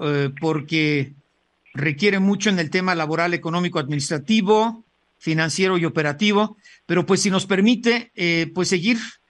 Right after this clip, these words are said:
seguir pendientes, porque pues siguen sin-, siguen teniendo sus rutas, su clientela, y pues también sigue siendo una opción, sobre todo destinos a los que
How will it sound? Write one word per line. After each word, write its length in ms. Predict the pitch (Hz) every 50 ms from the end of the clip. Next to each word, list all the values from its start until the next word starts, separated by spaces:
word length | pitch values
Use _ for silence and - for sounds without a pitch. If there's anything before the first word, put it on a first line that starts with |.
| _ _ _ _
seguir 420 | - - 170 170 165 180 269 226 -
pendientes, 880 | 208 196 190 175 214 240 240 240 233 220 202 196 - - - - - _ _
porque 440 | 160 170 165 151 139 170 170 160
pues 220 | - - 175 156 -
siguen 260 | 214 208 220 208 180
sin-, 560 | - 180 175 175 185 196 196 196 - - -
siguen 340 | 143 - 214 190 208 196 196
teniendo 600 | 196 175 170 175 185 190 185 185 180 156 143 - - - - _
sus 340 | - - - 151 147 131 139
rutas, 680 | 180 226 240 226 226 214 214 208 - - - - - _ _ _ _ _ _
su 260 | - - - 160 143
clientela, 680 | - 165 160 160 160 143 - 202 202 202 202 202 190 196
y 120 | 170 147
pues 500 | 139 - 175 185 180 170 143 - - -
también 340 | - 170 160 185 208 226 226
sigue 220 | 226 233 214 208
siendo 300 | 185 - 208 202 196 190
una 180 | 190 196 196 185
opción, 420 | 175 185 - - - 175 185 196
sobre 280 | - - 175 156 160 147
todo 440 | 143 196 196 185 196 190 156 135 - _ _ _ - _ _ _ _ _ _ _ _ _ -
destinos 720 | 139 127 185 180 175 - - 240 247 262 240 226 220 226
a 60 | 196
los 180 | 170 170 156 -
que 360 | - 180 165 156 147 147 147